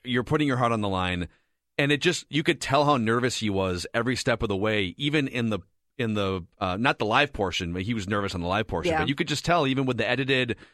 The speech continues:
Speaker 1: and produced version, like, "God, this guy," it's like his brain and his mouth and his facial expressions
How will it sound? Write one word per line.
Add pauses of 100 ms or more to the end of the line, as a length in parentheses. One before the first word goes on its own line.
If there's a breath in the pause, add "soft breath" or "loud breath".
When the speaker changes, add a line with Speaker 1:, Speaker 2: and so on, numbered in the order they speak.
(240 soft breath)
Speaker 1:
and
produced
version,
like,
"God,
this
guy," (500 soft breath)
it's
like
his
brain
and
his
mouth
and
his
facial
expressions